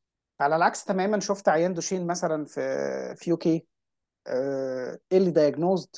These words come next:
فيزيوثيرابي كويس، الولد وصل لسن كبير وحالته العامة أحسن بكتير نيوتريشنالي وكماسل.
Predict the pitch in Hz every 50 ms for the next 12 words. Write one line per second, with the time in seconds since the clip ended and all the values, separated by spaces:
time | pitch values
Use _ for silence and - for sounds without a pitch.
0 | - - - 165 160 170 - - 196 180 160 156 - - 180 185 196 190 185 175
1 | 180 - - _ _ _ _ _ _ _ - 135 143 156 165 180 180 185 175 156
2 | 160 175 180 - 196 170 156 143 - 196 185 190 175 151 139 139 156 175 190 196
3 | 190 170 - 139 143 143 - - 202 196 202 143 156 135 156 190 202 190 165 -
4 | - - - - - - 185 160 143 143 - - - 208 208 190 156 151 143 143
5 | - 185 202 202 - 196 196 196 185 190 185 - _ _ _ _ _ _ _ _
6 | _ - 135 143 147 143 143 143 143 143 139 139 139 139 135 135 135 135 - -
7 | 165 165 180 180 - 196 185 185